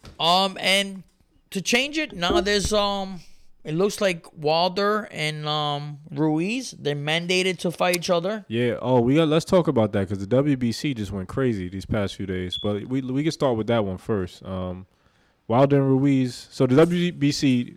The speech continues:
Speaker 2: decided to mandate a bunch of fights. Um, and we'll go down the list of these fights
Speaker 1: Okay.
Speaker 2: tonight. Um,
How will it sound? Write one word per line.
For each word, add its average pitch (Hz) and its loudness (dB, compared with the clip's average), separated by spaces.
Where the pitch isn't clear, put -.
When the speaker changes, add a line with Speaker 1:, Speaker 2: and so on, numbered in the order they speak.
Speaker 2:
decided 120 0
to 120 0
mandate 117 4
a 95 2
bunch 104 0
of 98 -6
fights. - -8
Um, 104 -4
and 107 0
we'll 147 6
go 127 6
down 123 6
the 110 2
list 110 2
of 113 0
these 110 2
fights 110 -2
Speaker 1:
Okay. 123 -6
Speaker 2:
tonight. 117 0
Um, 104 0